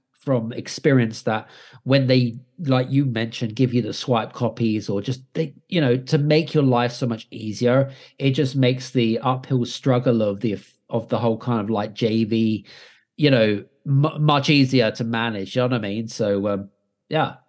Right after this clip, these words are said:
I like that. Some good stuff. Good stuff. Um, what I was gonna say to you, um, I know we're coming towards the end of our interview, but I'd lo-, we'd love to know, like, what you're working on right now. You know, I know that you've been doing, you know, email marketing management for, for, for a number of years now, but,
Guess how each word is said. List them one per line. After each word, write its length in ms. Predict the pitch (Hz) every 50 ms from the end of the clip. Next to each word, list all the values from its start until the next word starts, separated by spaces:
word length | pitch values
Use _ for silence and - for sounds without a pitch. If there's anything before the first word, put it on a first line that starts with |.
| _ _
I 80 | - 107
like 220 | 107 120 143 -
that. 220 | 110 104 120 131 -
Some 160 | - 131 123
good 140 | 117 131 127
stuff. 340 | - - 165 139 123 - - _ _
Good 140 | - 127 123
stuff. 280 | - - 151 135 131 - - - - - - - - - 131
Um, 320 | 160 165 175 175 180 180 - _ _ _ _
what 80 | - 233
I 40 |
was 60 | - 247
gonna 120 | 330 285
say 180 | - 254 233 233
to 120 | 240 240
you, 180 | 175 143 131 -
um, 440 | - 160 165 165 165 160 160 165 165 - _ -
I 80 | 165 180
know 120 | 214 240
we're 80 | 240 -
coming 220 | 202 202 180 165
towards 240 | - 170 170 151 135
the 40 | 143
end 80 | 135
of 60 | 131
our 140 | 131 127 131
interview, 340 | 135 135 135 123 123 117 117
but 140 | 156 147 143
I'd 80 | 139
lo-, 160 | 165 196 208 202
we'd 140 | 175 170 170
love 160 | 185 196 202 196
to 100 | - 196
know, 220 | 180 165 147 143 151
like, 280 | 147 143 139 131 131
what 180 | 143 151 151 -
you're 100 | 135 127
working 380 | 117 120 120 120 127 127 156
on 140 | 156 151 151
right 220 | 156 160 160 151 143
now. 400 | 151 156 156 160 156 156 135 - _ _ _ _ _ _
You 100 | - 139
know, 140 | 135 131 127
I 40 | 131
know 140 | 135 143
that 160 | 143 139 135 123
you've 100 | 131 123
been 140 | 139 135
doing, 400 | 123 139 135 131 127 127 123 - - - - _ _ _
you 100 | - 156
know, 160 | 156 139 127 127 131
email 640 | 156 151 151 143 143 139 135 131 131 131 127 127 - - - _ _ -
marketing 480 | 135 139 139 139 139 135 - 143 131
management 480 | 131 131 127 131 131 127 131 135 127 127
for, 300 | - 135 120 113 110 -
for, 240 | - 131 120 117 -
for 160 | - 139 131
a 40 | 123
number 280 | 127 131 135 131 120
of 80 | 120 113
years 280 | 117 131 135 131 127 -
now, 200 | 117 110 117 -
but, 180 | - 131 139